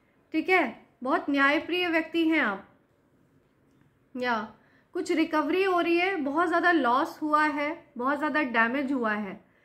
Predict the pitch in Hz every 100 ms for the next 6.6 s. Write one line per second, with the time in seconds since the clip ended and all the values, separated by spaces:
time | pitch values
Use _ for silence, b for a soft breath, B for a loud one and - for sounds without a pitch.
0 | b - 277 311 330 254 - 247 247 294
1 | 294 294 294 262 262 269 302 294 311 285
2 | 277 285 285 277 277 247 240 262 311 269
3 | 269 269 285 294 294 339 320 302 294 294
4 | 294 294 302 254 220 254 247 - 226 226
5 | 226 190 - _ _ b b b b b
6 | b 247 294 294 208 -